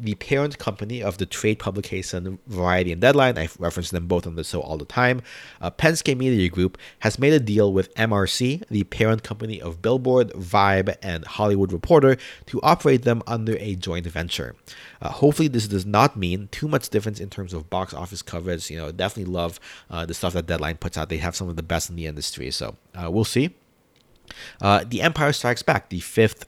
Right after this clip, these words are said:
uh, and arguably best, uh, Star Wars film, is hitting theaters this weekend for the fortieth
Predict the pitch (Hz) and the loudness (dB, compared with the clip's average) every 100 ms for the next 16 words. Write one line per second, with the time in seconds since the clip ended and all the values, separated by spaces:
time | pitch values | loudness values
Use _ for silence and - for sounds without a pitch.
0 | - 98 90 87 117 151 135 107 90 85 | -4 -2 0 0 2 4 2 0 2 0
1 | 135 - 107 92 87 - 95 95 92 - | 0 -6 -2 -2 -2 -2 0 2 0 -2
2 | 95 117 156 - - 95 - 127 123 117 | -2 -2 -4 -12 -8 -4 0 2 2 0
3 | - 110 110 - 113 113 104 104 123 117 | 0 2 2 2 -2 -2 0 0 2 2
4 | 113 - - - 117 107 - 113 107 107 | -2 -6 -14 2 4 4 2 4 6 6